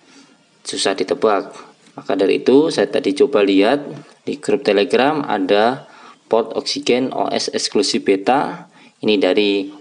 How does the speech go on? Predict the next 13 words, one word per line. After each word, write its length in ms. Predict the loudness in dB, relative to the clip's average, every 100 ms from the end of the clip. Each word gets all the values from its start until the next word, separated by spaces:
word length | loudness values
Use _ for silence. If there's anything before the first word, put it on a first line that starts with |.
| -4
OnePlus 420 | -2 0 -2 -2
tujuh 480 | -4 2 2 2 -2 -10 _ -4
buat 140 | -2 0
Redmi 220 | -2 0
Note 180 | -2 0
delapan. 560 | -2 0 0 0 -8 -14 -20 -20 -20 -20 -20 -20 -20 -20 -10
Di 100 | -4
sini 240 | 0 2 2
sudah 320 | 2 2 0
ada 160 | 2 2
tulisannya 800 | 2 0 0 2 2 0 -4 -6
bahasa 320 | -4 -2 -4
Indonesia. 800 | -2 -4 -4 0 0 0 -4